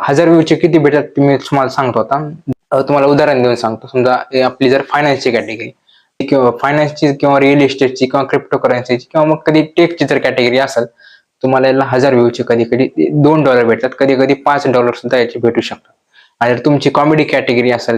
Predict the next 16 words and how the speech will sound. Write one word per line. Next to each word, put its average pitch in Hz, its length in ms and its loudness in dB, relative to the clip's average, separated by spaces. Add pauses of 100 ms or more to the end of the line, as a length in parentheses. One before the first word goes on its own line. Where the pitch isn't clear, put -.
किंवा 120 160 0
फनी 143 340 -2
कॅटेगरी 123 440 -2
काहीतरी 120 280 -2
असेल 123 300 -2 (600)
किंवा 139 160 2
न्यूजची 156 360 2
काहीतरी 135 280 -2
कॅटेगरी 120 360 0
असेल, 120 260 -2
तुम्हाला 135 460 -2
सात 131 300 0 (100)
आठ 127 380 -2
हजार 120 160 2
व्ह्यूजवर, 120 420 4
अ, 123 420 -2